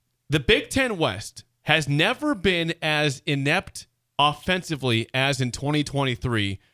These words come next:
nor has it been as weak overall. There have been years when the West didn't score a lot of points, but at least won plenty of games against teams from the East or other Power Five leagues. That's not the case this year.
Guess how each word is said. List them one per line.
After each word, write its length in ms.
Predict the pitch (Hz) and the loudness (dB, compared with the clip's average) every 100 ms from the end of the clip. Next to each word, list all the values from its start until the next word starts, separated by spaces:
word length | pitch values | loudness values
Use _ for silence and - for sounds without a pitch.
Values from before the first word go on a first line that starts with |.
| _ - | _ 2
nor 280 | 139 233 202 | 4 4 4
has 240 | 185 160 | 0 -2
it 100 | 143 | -2
been 200 | 156 156 | 0 0
as 260 | 143 127 113 | 0 -2 0
weak 420 | 135 160 - - _ _ _ - | 0 0 -4 -20 _ _ _ 0
overall. 600 | 127 127 120 107 90 92 - _ _ _ - | 0 2 0 0 -2 -6 -16 _ _ _ -2
There 160 | 151 180 | 2 2
have 100 | 165 | 2
been 140 | 226 240 | 0 0
years 360 | 254 247 202 | 0 2 0
when 160 | 175 190 | -2 -2
the 100 | 175 | 0
West 380 | 160 180 190 - | 0 0 -2 -2
didn't 220 | 175 180 | -2 -2
score 240 | - 175 | -2 0
a 60 | 160 | 2
lot 160 | 160 | 2
of 100 | 151 | -2
points, 500 | - 220 151 147 - - _ _ _ - | -2 0 0 -2 -12 -18 _ _ _ 0
but 80 | 160 | 0
at 120 | 156 | 2
least 300 | 196 233 - | 0 0 0
won 220 | 165 180 | 0 0
plenty 440 | 165 170 180 165 147 | -2 -4 -4 -2 -4
of 160 | 113 | -2
games 500 | - 151 123 98 110 - | 0 0 0 -2 -4 -4
against 340 | 123 135 - | -2 -2 -4
teams 320 | - 151 156 143 | -2 0 2 0
from 200 | 147 120 | -2 -2
the 200 | 123 160 | -2 -2
East 260 | 175 - - | -2 -2 0
or 160 | 131 - | 0 0
other 280 | 156 165 156 | -2 -2 -4
Power 420 | - 143 143 135 | -2 -2 0 0
Five 440 | - 120 113 92 | 0 -2 0 -2
leagues. 480 | 113 117 95 95 - _ _ _ - | -2 -2 -2 -8 -14 _ _ _ -4
That's 320 | 135 143 - | 0 2 0
not 280 | 156 160 170 | 0 2 2
the 80 | 170 | -4
case 480 | - 165 170 165 - | -2 0 0 -2 -6
this 300 | 123 117 143 | -4 -2 0
year. 360 | 139 120 110 | 0 0 -2